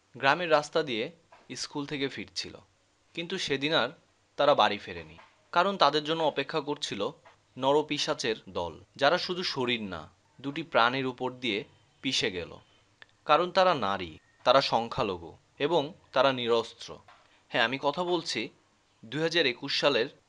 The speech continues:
মার্চ মাস। এটি দক্ষিণ পশ্চিম অঞ্চলের হিন্দু পাড়ায়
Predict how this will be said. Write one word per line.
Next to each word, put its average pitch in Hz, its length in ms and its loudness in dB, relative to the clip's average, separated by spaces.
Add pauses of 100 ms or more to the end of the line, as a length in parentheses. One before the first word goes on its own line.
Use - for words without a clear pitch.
(100)
মার্চ 120 220 4 (120)
মাস। 82 180 -10 (680)
এটি 147 120 -8 (140)
দক্ষিণ 175 300 -6 (120)
পশ্চিম 170 380 -4
অঞ্চলের 143 380 0 (500)
হিন্দু 151 360 -4
পাড়ায় 131 300 4